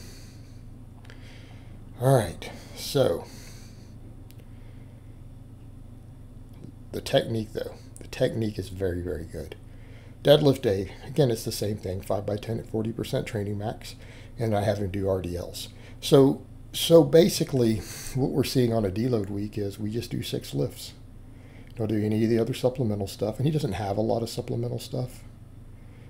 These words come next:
You know, we have a little bit of arms and things in there. I have him doing some dead hangs right now, 'cause again, I'm worried about his grip, 'cause he's always wanting to strap. I'm like, "No, no, let's get that grip built."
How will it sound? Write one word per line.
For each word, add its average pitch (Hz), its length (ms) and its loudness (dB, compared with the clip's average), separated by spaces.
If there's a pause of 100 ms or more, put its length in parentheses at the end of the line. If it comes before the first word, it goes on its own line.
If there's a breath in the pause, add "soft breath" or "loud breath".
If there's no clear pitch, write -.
(160 loud breath)
You 196 60 2
know, 139 60 6
we 117 60 4
have 113 100 6
a 104 40 0
little 101 140 2
bit 98 160 2
of - 120 -4
arms 87 300 -6
and 82 100 -10
things 95 260 -6
in 95 120 -4
there. 98 200 -6 (1400 loud breath)
I 110 60 4
have 135 140 10
him 123 120 6
doing 117 180 4
some 113 160 -2
dead 98 220 2
hangs 104 280 -2
right 95 200 -2
now, 98 240 -2 (300 loud breath)
'cause 110 180 -2
again, 107 180 0
I'm 101 80 -2
worried 104 200 2
about 110 180 2
his 117 120 -2
grip, 95 280 -6
'cause 101 100 -6
he's 95 240 -4
always 98 220 -2
wanting 107 180 -2
to 110 80 -2
strap. - 320 -4
I'm - 80 -8
like, - 140 -6
"No, 131 80 0
no, 127 120 2
let's 120 200 -2
get - 160 -2
that - 180 -2
grip 101 240 -4
built." 95 240 -4